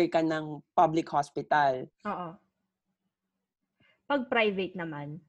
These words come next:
Speaker 1: Pag private, ito yung sobrang malaking problema for some. Like, for example, itong dalawang nakausap ko para sa storya na to, yung last one was, she was billed around one point three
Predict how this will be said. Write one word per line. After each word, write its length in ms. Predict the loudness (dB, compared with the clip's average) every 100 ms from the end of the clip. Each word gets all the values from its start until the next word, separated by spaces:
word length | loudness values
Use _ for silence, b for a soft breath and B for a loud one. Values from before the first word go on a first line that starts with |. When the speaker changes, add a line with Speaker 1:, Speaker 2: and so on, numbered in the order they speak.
| _ _ _ _
Speaker 1:
Pag 240 | 2 4
private, 480 | 4 4 8 6 6
ito 240 | 2 2
yung 400 | 4 4 2 0
sobrang 480 | 4 4 6 4 4
malaking 400 | 4 4 2 -2
problema 400 | -2 4 6 6
for 240 | 4 2 2
some. 400 | 4 4 4 0 -10 B B
Like, 240 | 2 2
for 80 | 4
example, 560 | 2 4 4 4 4 2
itong 320 | 0 -2 2 4
dalawang 480 | 6 6 6 2
nakausap 560 | 0 -2 -2 -2 -2 -2
ko 160 | 0 4
para 160 | 4
sa 160 | 4 -4
storya 480 | -2 0 0 -2 -4
na 160 | -6
to, 320 | -4 -4 -6 _ b b b
yung 320 | 0 2 4 6
last 400 | 6 4 -2 -4
one 640 | 2 6 4 2 -4 -10 -12 _ _
was, 320 | 4 6 6
she 240 | 2 0 2
was 160 | 2 0
billed 400 | 4 6 6 4
around 400 | 4 4 4 2
one 240 | 2 2 0
point 320 | 0 0 -2 _
three 240 | -2 -2